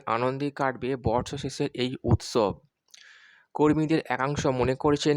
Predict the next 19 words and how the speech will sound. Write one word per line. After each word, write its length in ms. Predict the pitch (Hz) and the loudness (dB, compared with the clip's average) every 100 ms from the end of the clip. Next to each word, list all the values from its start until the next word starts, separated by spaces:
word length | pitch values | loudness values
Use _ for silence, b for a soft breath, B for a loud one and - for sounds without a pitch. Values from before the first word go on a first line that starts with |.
| 135 | 2
বছর 320 | 110 120 139 | 0 0 -2
শেষের, 300 | 143 147 147 151 151 | -4 -2 -2 -2 -4
উম, 220 | - 123 113 - | -4 -6 -8 -14
কর্মীদের 520 | - 120 127 135 139 - | -4 2 2 2 0 0
একাংশ 380 | 110 110 131 143 147 | -2 -2 -4 -4 -2
মনে 280 | 123 120 135 | -2 -2 -2
করছেন 420 | 147 139 - 131 135 | -2 0 0 -2 0
বছরের 440 | 110 117 139 139 151 - | 0 0 0 0 0 -2
এমন 280 | 110 131 143 | -2 -2 -2
একটা 280 | 139 - 151 | -2 -2 -4
সময় 380 | - 147 143 139 | -2 0 2 0
এসে 280 | 147 - 127 - | 0 0 -2 -2
এই 180 | 123 127 | -4 -2
ধরনের 400 | 143 143 147 135 | 0 2 2 0
ঘোষণা 420 | 117 - 143 127 175 - B B - | 2 2 2 -2 -6 -10 B B -2
সরকারের 460 | - 127 135 147 151 | 2 2 0 -2 -2
উপর 240 | 147 156 151 | -2 0 0
কর্মীদের 500 | - 123 139 135 - 104 117 | 2 0 0 -4 -2 0 0
আশ্বাস 320 | - 139 | -2 -4